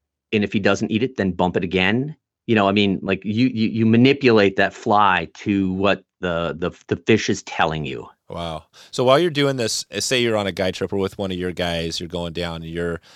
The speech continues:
Speaker 2: you're the client in the front of the boat. Is this like a, uh, is this like the guy's up on his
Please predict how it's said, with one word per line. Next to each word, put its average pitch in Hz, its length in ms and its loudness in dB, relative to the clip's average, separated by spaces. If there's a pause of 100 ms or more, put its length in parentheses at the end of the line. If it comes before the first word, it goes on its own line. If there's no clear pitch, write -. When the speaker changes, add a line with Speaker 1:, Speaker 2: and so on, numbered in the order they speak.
(180)
Speaker 2:
you're 104 140 2
the 98 80 2
client 98 380 -2
in 87 60 -8
the 87 60 -8
front 92 200 -4
of 90 40 -6
the 85 80 -6
boat. 87 320 -2 (220)
Is 101 140 -2
this 131 180 -2
like 123 200 0
a, 104 200 0
uh, 95 120 0
is 80 180 -2
this 113 180 -4
like 107 140 0
the 95 80 -8
guy's 92 280 0
up 95 180 -2
on 95 120 -2
his 87 200 -6